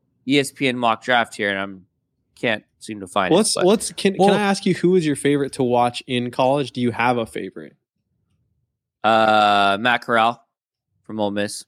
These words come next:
Speaker 1: and Kenny Pickett too.
Speaker 3: Yeah.
Speaker 2: That's what I was gonna ask. I thought you
Speaker 3: Well
Speaker 2: might be a Pickett guy.
Speaker 3: Well, yeah, the thing with Corral, though, is he's kinda that type of quarterback. He threw a lot of interceptions last year. He cut down on 'em this year.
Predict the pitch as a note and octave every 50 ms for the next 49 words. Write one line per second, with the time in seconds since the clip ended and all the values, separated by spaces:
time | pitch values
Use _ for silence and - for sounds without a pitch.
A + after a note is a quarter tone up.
0 | _ _ _ _ _ _ _ _ _ _ _ _ - C#3 D3+ C#3+ - E3 C#3 C3
1 | A2+ - B2 A2+ - A#2+ A2 - - A2 G#2+ G#2+ _ _ _ _ _ _ - G#2
2 | - F3+ F#3+ - G#3+ F#3 D#3 C3 D3+ C#3+ C3+ B2+ B2 A#2+ A#2+ - - D#3 E3+ -
3 | F#3+ F3 D#3+ D#3 F3 G3 F3+ C3 B2+ B2+ A#2+ B2+ A#2+ A#2 - - B2 - A#2+ F2+
4 | G#2 G#2+ F#2+ E2 D#2+ - - _ _ _ - _ _ _ _ _ _ _ _ _
5 | _ _ _ _ _ _ _ _ _ _ _ _ - E3+ F#3+ - - _ _ _
6 | _ A#2 A#2 - - D#3 E3 D3 C3+ D3 F3+ E3+ - C4 D4 D4+ D#4+ D4+ - -
7 | - F#3 F3 E3 E3+ F3 F#3 G3+ F3 F3 D#3+ D#3 D3+ C#3+ C3 - - G#3+ A#3+ A#3+
8 | - - F3 G3 G3+ G#3+ G#3 F#3+ E3+ D#3 - - E3 F3 - D#3 - - - E3
9 | E3 E3 D#3 D3+ C#3+ C#3 C#3 B2+ C3 - _ _ _ _ _ _ - - F#3+ -
10 | - C4+ D4 C4 A3+ A3 G#3+ G3+ F3 E3 F3+ E3+ D3 - F3 D3 - - D3+ D3
11 | B2+ C3+ C#3+ C#3 C3+ B2+ - - D3+ C#3 B2+ C#3 C#3+ - - G3+ E3+ - D3 D#3+
12 | D#3 D3+ D3+ C#3+ C#3 C#3 C3 B2 A#2+ A#2+ C3+ C3+ C3 - C#3 B2+ A#2+ A#2+ -